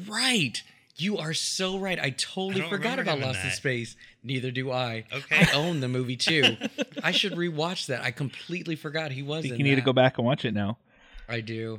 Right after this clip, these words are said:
Speaker 1: The only
Speaker 2: Mm-hmm.
Speaker 1: thing I know about Lost in Space is Lacey Chabert. That's the only thing I remember.
Speaker 3: <laughs>
Speaker 1: And William Hurt. I think he was the dad.
Speaker 3: Y-, yes, he's the dad.
Speaker 1: Ha ha.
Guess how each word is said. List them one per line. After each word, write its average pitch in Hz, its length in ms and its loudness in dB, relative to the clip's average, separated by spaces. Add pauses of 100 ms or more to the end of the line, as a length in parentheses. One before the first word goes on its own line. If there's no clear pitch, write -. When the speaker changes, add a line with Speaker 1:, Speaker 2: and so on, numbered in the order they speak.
Speaker 1:
The 147 160 2
only 214 160 2
Speaker 2:
Mm-hmm. 196 60 -2
Speaker 1:
thing 160 100 0
I 143 120 2
know 127 240 0
about 117 400 -2 (380)
Lost 120 280 -4
in 107 40 -10
Space 117 300 -8
is 110 140 -14
Lacey 110 280 -8
Chabert. 110 540 -10
That's 151 220 -2
the 143 80 0
only 131 180 0
thing 131 180 -6
I 131 100 -2
remember. 123 640 -4
Speaker 3:
<laughs> - 140 -14
Speaker 1:
And 131 140 -2
William 175 260 6
Hurt. 143 400 -2
I 120 60 -4
think 170 180 -4
he 170 80 -6
was 123 160 -6
the 117 80 -6
dad. 101 380 -10 (180)
Speaker 3:
Y-, - 140 -10
yes, 123 260 2
he's 110 220 -4
the 104 80 0
dad. 104 240 -2 (160)
Speaker 1:
Ha 123 100 -2
ha. 135 420 -2